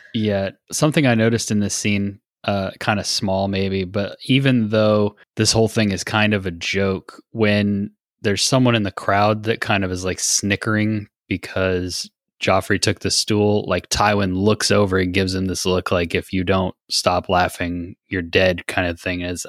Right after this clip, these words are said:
I think that probably has to do with the fact that Tyrion's still a Lannister. It's still his family name, you know, so you can only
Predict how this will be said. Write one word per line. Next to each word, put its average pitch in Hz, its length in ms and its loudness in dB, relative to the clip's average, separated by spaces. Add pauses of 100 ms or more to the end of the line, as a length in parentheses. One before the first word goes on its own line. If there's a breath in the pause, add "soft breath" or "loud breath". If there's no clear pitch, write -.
(100)
I 113 200 4
think 143 260 2
that - 380 0
probably 123 400 2
has 107 240 2
to - 60 -6
do 104 140 0
with 98 120 -2
the 101 60 -8
fact 95 380 -2
that 98 200 0 (120)
Tyrion's 101 440 2
still 101 400 2
a 92 40 0
Lannister. 104 720 0
It's - 160 -6
still 92 260 0
his 95 240 0
family 98 420 -2
name, 107 500 0
you 101 120 -6
know, 95 220 -4
so 92 340 -2 (160)
you 104 80 -8
can 123 140 2
only 107 400 0